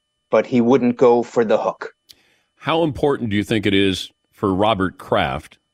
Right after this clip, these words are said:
Speaker 2: to have Bill Belichick break Don Shula's record as his head coach?
Speaker 1: I think in his heart of hearts, Dan, that's what he wants.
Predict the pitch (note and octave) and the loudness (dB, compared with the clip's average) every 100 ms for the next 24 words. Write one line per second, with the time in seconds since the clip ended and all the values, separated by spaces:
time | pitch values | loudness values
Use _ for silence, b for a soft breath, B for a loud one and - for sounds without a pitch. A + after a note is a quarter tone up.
0 | _ _ - G2 G2+ G2+ E2 F2 F#2+ E2+ | _ _ -2 -2 0 -4 -4 -2 -2 0
1 | F#2 F2+ - E2+ D#2+ E2+ F2+ F#2 - F2+ | 0 0 -2 -4 -4 -4 -2 -2 -2 -4
2 | F2 D#2+ - F2 D#2+ D#2 D#2+ E2 D#2+ C#2 | -2 -4 -4 -2 -4 -4 -4 -2 -4 -6
3 | - _ _ _ - F#2+ F2 - E2 - | -12 _ _ _ -6 -4 -4 -4 -4 -2
4 | D2 C2 C#2+ - - - _ _ _ _ | -6 -4 -8 -8 -14 -20 _ _ _ _
5 | _ _ _ _ _ _ _ _ - A#2 | _ _ _ _ _ _ _ _ -6 -4
6 | - C#3 B2+ A#2 G#2 - B2 A#2 - A#2 | 0 0 2 0 0 0 2 2 2 0
7 | B2+ - - C3+ C3+ A#2+ G#2+ - A#2 - | -2 -4 -2 0 2 0 -2 0 0 0
8 | A2 G2+ F#2+ F#2 - - | -2 0 -2 -6 -14 -20